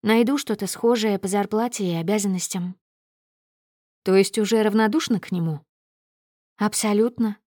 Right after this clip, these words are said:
Убираю прядь волос за ухо, упрямо смотрю на маму.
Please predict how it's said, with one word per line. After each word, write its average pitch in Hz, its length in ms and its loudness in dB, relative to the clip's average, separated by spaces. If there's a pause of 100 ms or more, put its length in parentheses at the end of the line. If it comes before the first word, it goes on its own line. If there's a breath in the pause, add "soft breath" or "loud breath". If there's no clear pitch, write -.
(840)
Убираю 220 460 4
прядь 214 260 -2
волос 233 360 -2
за 175 220 -2
ухо, 175 300 -6 (220)
упрямо 208 400 4
смотрю 202 400 0
на 247 160 2
маму. 180 380 -2